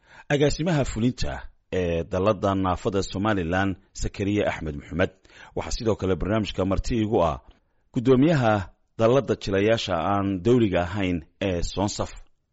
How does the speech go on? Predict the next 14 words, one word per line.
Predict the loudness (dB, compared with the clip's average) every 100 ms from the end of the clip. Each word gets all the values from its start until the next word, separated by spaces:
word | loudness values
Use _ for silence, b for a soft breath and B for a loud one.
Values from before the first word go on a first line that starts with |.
| _
Anwar | -2 0 -2
Cabdiraxmaan | -4 -6 -8 -6 -6 -2
Warsame. | -2 0 -2 -4 _ _ _
Iyo | -4 -2
sidoo | 0 2 2
kale | 2 2
waxaa | 2 0 -2
isaguna | -2 0 0 2
marti | 0 -2 -2
igu | 2
ah | 2
barnaamijka | 2 0 0 -2 2 2 2 B
wariye | 4 6 6
Ridwaan | 4 4 4 4 2 0 -2